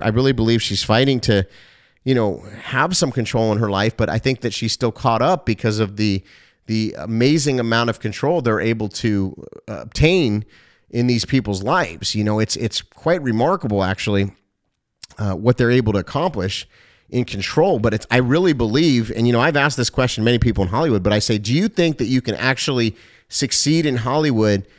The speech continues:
without selling your soul?" Now, I think there's people that have got around it, like Kirk Cameron and, uh, you know, his sister and other people that just, you know, they, they've had alternative careers where they've worked in the Christian world or somehow they got around it.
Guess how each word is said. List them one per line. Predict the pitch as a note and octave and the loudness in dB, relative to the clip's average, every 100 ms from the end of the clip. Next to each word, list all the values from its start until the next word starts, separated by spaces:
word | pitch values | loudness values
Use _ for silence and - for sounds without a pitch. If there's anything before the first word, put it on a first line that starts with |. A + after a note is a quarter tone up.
| _ _ | _ _
without | A#2 B2+ A#2 | 0 0 0
selling | - B2+ A#2 G#2+ | 2 4 4 4
your | G2 | 2
soul?" | - G#3+ A2+ | 2 2 4
Now, | G#2 G#2 | 2 4
I | |
think | A2+ C#3 | 4 2
there's | A#2 A2 | 0 0
people | C3+ A#2 | 0 2
that | G#2+ | 2
have | G2+ | 2
got | G#2 F#2+ | 0 0
around | F#2+ E3+ E3 | 0 2 2
it, | F#2+ | 0
like | G#2+ G#2 | 0 -2
Kirk | - - | -4 -2
Cameron | B2 A2 B2 B2 C3 - - _ _ | 0 2 2 2 -2 -12 -20 _ _
and, | - G#2+ F#2+ F#2 | 0 2 4 4
uh, | G2+ F#2 D2+ | 4 4 4
you | A2 | 4
know, | G#2 F#2+ | 4 4
his | F#2 | 2
sister | - B2 - A2+ A2+ | 2 0 0 0 2
and | G#2 | 0
other | - A2 | 0 0
people | A#2+ A#2 A2+ | 2 0 2
that | G2+ F#2+ | 0 0
just, | G2+ - | -2 -2
you | G#2+ | 0
know, | F#2+ | 0
they, | F#2 F#2+ F2 | 0 -2 -4
they've | - F#2+ F#2 | -4 -4 0
had | G2+ G2 | 0 0
alternative | F#2 - A2 G#2+ G2+ | 0 0 0 0 0
careers | - C3 B2+ A2 G2+ | 0 2 4 2 0
where | F#2 | 0
they've | F2+ F2+ | 0 0
worked | G2 F#2 | -4 -6
in | |
the | F#2+ | -2
Christian | D3 C#3+ C3 | 0 0 0
world | B2 A#2+ G#2+ | 2 2 2
or | |
somehow | G2+ A#2 B2 | 2 2 2
they | G#2 G2+ | 2 2
got | G#2 G2 | 0 0
around | F#2+ D3 A3 | 2 2 2
it. | G#2+ G#2 | 2 -2